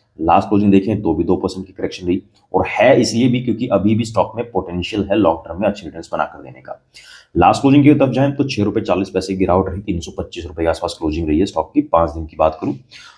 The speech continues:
तो, पैंतालीस पैसे के आसपास की बढ़त रही है, और ऐसे में यहाँ पे stock ने थोड़ा सा consolidation phase start कर दिया है। एक महीने की बात करें तो almost stock two ninety के आसपास एक support लेकर दोबारा से रिकवरी पकड़ी, क्योंकि ये जो correction रही है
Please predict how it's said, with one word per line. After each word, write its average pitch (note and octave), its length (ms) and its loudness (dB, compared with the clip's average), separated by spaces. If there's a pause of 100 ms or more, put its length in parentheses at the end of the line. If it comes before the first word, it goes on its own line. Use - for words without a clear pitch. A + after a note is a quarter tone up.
(140)
तो, F#2 160 4 (180)
पैंतालीस F2 400 2
पैसे F2+ 240 0
के E2+ 60 2
आसपास E2+ 280 -2
की - 80 -2
बढ़त E2 260 -2
रही E2 140 0
है, A2 80 4
और E2 280 4
ऐसे E2+ 200 0
में G2+ 140 0
यहाँ E2+ 260 0
पे B2 120 2
stock G#2+ 240 2
ने G#2+ 60 -2
थोड़ा G2+ 200 2
सा G#2 100 -2 (420)
consolidation B2+ 500 6
phase - 200 -2
start - 200 -4
कर C2+ 140 -12
दिया - 200 -14
है। - 100 -20 (1040)
एक C3+ 140 8
महीने G#2 240 6
की B2+ 100 4
बात A#2 240 6
करें - 160 -2 (280)
तो - 60 -8 (100)
almost F#2 500 -2
stock - 400 -2
two G2 120 4
ninety F2 320 2
के F2+ 80 0
आसपास E2+ 300 0
एक - 100 -8
support E2 380 -4
लेकर E2 200 -2
दोबारा E2 320 2
से D#2+ 140 -6
रिकवरी D#2+ 400 -2
पकड़ी, G2+ 260 0
क्योंकि - 320 2 (480)
ये A#2 80 4
जो C#3+ 100 6
correction A#2 420 2
रही F2 160 2
है - 260 -8